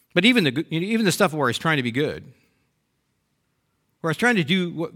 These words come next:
what God wanted, you know, you know, and most of the time, though, it was like, "Here's my plan, God. I would like you to bless it." How many of you have done that? Don't have to raise your hand, but I know you do.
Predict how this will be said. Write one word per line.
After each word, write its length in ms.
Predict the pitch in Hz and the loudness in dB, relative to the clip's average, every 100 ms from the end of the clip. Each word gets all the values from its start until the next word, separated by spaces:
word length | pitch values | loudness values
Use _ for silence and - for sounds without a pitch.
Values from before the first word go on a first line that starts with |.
| 139 | -14
what 180 | - 151 | -8 -6
God 300 | 139 139 139 | -2 0 0
wanted, 640 | 113 127 127 85 78 95 113 _ _ _ _ _ _ _ - | -2 -2 -2 -4 -10 -14 -18 _ _ _ _ _ _ _ -4
you 80 | 185 | 0
know, 140 | 170 | 0
you 120 | 180 165 | 0 2
know, 260 | 151 147 | 2 0
and 240 | 165 147 139 | -4 -4 2
most 240 | 208 226 | 2 2
of 60 | 160 | 0
the 20 | |
time, 160 | 151 | 0
though, 160 | 139 143 | 2 0
it 40 | |
was 180 | 143 127 | 0 0
like, 160 | 131 127 - - | 0 -2 -6 -10
"Here's 340 | - 220 226 156 | 2 4 4 4
my 220 | 156 165 | 4 4
plan, 400 | - 185 196 160 | 4 4 4 4
God. 260 | 127 127 135 | 2 2 0
I 100 | 143 | -2
would 120 | 143 | 0
like 240 | 156 160 | 0 2
you 120 | 160 | 0
to 80 | 123 | -2
bless 360 | 101 131 139 - | 2 4 4 2
it." 260 | 95 113 _ _ _ _ _ _ _ _ _ _ _ | -4 -6 _ _ _ _ _ _ _ _ _ _ _
How 80 | 160 | -2
many 140 | 170 | 2
of 40 | 170 | 4
you 80 | 170 | 4
have 60 | |
done 160 | 160 147 | 2 0
that? 240 | 95 - _ _ _ _ _ - - _ _ _ | -2 -6 _ _ _ _ _ -20 -20 _ _ _
Don't 120 | 123 | -6
have 100 | 123 | -4
to 60 | 127 | -4
raise 120 | 117 | -8
your 100 | 101 | -8
hand, 180 | 92 87 | -12 -14
but 140 | 104 - - | -16 -14 -6
I 80 | |
know 120 | 131 135 | -2 -2
you 120 | 113 | -4
do. 180 | 80 | -8